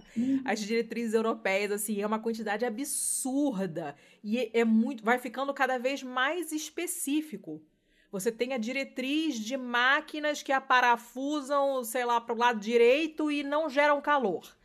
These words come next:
Speaker 2: E aí você tem a diretriz da máquina que parafusa pro lado direito, mas gera calor. Vai ficando cada vez mais específico. Como é que a gente chega num equilíbrio? É possível?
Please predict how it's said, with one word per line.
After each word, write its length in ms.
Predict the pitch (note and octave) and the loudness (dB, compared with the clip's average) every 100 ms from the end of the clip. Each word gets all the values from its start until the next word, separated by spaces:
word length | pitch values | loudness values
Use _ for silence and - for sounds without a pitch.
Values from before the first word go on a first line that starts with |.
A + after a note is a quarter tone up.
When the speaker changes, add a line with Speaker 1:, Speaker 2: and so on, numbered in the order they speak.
| _ _ _ | _ _ _
Speaker 2:
E 80 | F3+ | -4
aí 100 | F#3+ | -2
você 220 | A3 A3 | -2 -2
tem 160 | A3 A3 | -2 -2
a 60 | |
diretriz 560 | F#3 G#3 G#3+ G3+ G3+ G#3 | 0 0 0 -2 -6 0
da 100 | G#3+ | 0
máquina 340 | G3 F3+ F3+ | 2 0 0
que 160 | E3+ F3+ | -8 -8
parafusa 480 | - F3 E3+ F#3 E3+ | -4 -2 -2 -6 -10
pro 140 | - E3 | -8 -6
lado 180 | E3 | -6
direito, 280 | D#3 F3 F#3+ | -6 -8 -2
mas 220 | A#3 A#3 | 2 2
gera 260 | F3 A3 B3+ | 4 4 4
calor. 260 | B3 F#3 - - - - | 2 0 -2 -16 -20 -2
Vai 160 | A3+ D4 | 0 2
ficando 320 | D#4 C4+ D#4 | 0 -2 0
cada 240 | C#4 C4+ | 0 0
vez 280 | C4 D4 B3+ | 2 0 -2
mais 920 | A3+ B3 B3+ C#4+ D#4+ F4 D#4+ D#4+ D4 C#4 | -4 -4 2 4 6 6 2 0 -2 -2
específico. 960 | C#4 - D#4 D4+ B3 C4 - G3 D#3 - _ _ | -6 -6 -6 -6 -6 -8 -8 -12 -14 -16 _ _
Como 160 | - D#4 | -2 -2
é 40 | |
que 180 | G#4 F4+ - _ _ _ _ - | -2 -6 -12 _ _ _ _ -6
a 60 | |
gente 180 | D4 D4 | -4 -4
chega 240 | - C#4 C4+ | 0 0 2
num 180 | B3+ | 0
equilíbrio? 720 | B3+ A#3 G#3+ G3+ D#3+ - D3 - _ _ _ - | -2 -2 -4 -4 -6 -8 -10 -12 _ _ _ -4
É 120 | G#3+ | -4
possível? 760 | A3 F#3 C4 A3+ A3 D3 C#3+ | -4 -6 -2 -2 -2 -6 -10